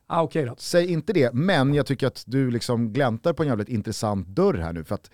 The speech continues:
Speaker 2: om det nu skulle vara så, för det, för det, det, det kan jag absolut känna att efter igår
Speaker 1: I P S G kommer han inte
Speaker 2: Nej, men
Speaker 1: vara
Speaker 2: ef-,
Speaker 1: huvudperson
Speaker 2: efter
Speaker 1: längre.
Speaker 2: igår så insåg ju Kylian Mbappé, om det nu inte redan är klart, att min framtid ligger ju i Real Madrid.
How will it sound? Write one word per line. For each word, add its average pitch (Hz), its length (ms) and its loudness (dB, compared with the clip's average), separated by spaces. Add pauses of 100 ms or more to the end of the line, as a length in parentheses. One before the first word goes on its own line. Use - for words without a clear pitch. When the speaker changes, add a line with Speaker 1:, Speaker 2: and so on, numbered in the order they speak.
(340)
Speaker 2:
om 226 220 2
det 214 60 4
nu 127 140 4
skulle 107 180 -4
vara 90 100 -2
så, 95 160 -10
för 170 120 -2
det, 165 220 -6
för 190 60 0
det, 170 200 2
det, 156 280 -2
det 151 140 -2
kan 127 160 0
jag 110 180 0
absolut 131 420 0
känna 90 200 -2
att - 120 -10 (260)
efter 151 300 0
igår 127 440 4 (280)
Speaker 1:
I 214 80 -10
P 269 300 6
S - 120 0
G 285 120 6
kommer 208 180 4
han 185 80 6
inte 180 60 6
Speaker 2:
Nej, 190 80 4
men 160 60 8
Speaker 1:
vara 165 80 8
Speaker 2:
ef-, 190 60 8
Speaker 1:
huvudperson 170 400 6
Speaker 2:
efter 151 180 4
Speaker 1:
längre. 180 100 4
Speaker 2:
igår 226 460 6
så - 160 -6
insåg 143 640 2
ju 127 100 2
Kylian 123 360 0
Mbappé, 110 400 2
om 139 180 4
det 123 80 2
nu 123 100 4
inte 117 160 0
redan 113 260 2
är 139 220 2
klart, - 420 -10 (260)
att - 240 -8
min 135 200 2
framtid 82 340 -6
ligger 80 240 -10
ju 80 80 -10
i 80 380 -10
Real 92 180 -2
Madrid. 90 360 -6